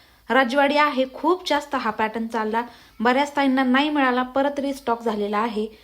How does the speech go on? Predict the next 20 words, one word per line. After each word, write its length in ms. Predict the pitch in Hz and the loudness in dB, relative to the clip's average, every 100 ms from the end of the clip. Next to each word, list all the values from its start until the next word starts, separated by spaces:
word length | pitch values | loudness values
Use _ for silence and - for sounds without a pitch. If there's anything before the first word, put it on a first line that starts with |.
| _ 233 | _ -2
ज्याला 160 | 233 | 0
पाहिजे 340 | 226 240 247 269 | 2 2 4 2
असेल 280 | 277 254 | 0 -2
त्यांनी 180 | 247 240 | -2 0
वरती 280 | 233 247 262 | 0 0 0
दिलेल्या 300 | 247 233 226 | 0 0 0
WhatsApp-वरती 960 | 214 220 - 269 262 247 247 240 247 - | 0 -2 -2 -4 0 -2 -2 -6 -6 -6
मेसेज 320 | 233 233 240 | -6 -4 -6
करून 280 | - 233 247 | -4 -4 -2
तुम्ही 180 | 240 233 | -2 -4
तुमची 200 | 233 233 | -4 -2
ऑर्डर 200 | 220 214 | -2 -2
बुक 260 | 208 240 226 | -2 -2 -2
करू 140 | 214 | -4
शकता. 320 | 214 - 208 247 - - - | -6 -8 -10 -10 -16 -14 -2
प्राईस 280 | 233 262 269 | 0 0 0
सगळ्याची 420 | 247 240 247 247 | 0 2 0 0
मी 160 | 247 | 0
लिहिलेली 400 | 240 240 220 214 | 2 0 0 -2
आहे. 280 | 214 220 214 | -2 -2 -6